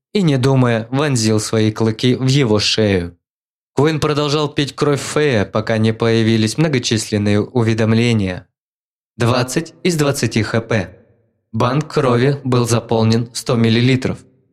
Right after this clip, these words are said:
Группа крови, вторая положительная, была потреблена.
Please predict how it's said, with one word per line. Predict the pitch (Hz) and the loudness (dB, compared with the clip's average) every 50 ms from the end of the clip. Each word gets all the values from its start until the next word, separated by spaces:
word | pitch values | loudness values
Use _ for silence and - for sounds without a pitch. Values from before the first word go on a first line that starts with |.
| _ _ _ _ _ - | _ _ _ _ _ -4
Группа | 120 143 143 135 - - 120 110 | 0 0 0 0 0 -2 -4 -4
крови, | - 127 120 131 131 139 156 160 | -2 0 0 2 2 0 0 -2
вторая | - - - 185 180 160 139 117 110 | -6 -6 -4 -2 0 0 0 0 -2
положительная, | 117 - 110 107 110 113 107 113 113 110 - 139 135 143 147 151 147 - - | 0 0 2 2 2 2 2 0 0 0 0 0 0 0 0 -2 -4 -4 -2
была | 147 160 151 123 107 104 | 2 2 2 2 0 0
потреблена. | - 113 - - - 117 107 113 113 127 135 - - 90 - | -2 -4 -2 -2 -2 -2 0 0 0 2 2 0 -2 -4 -6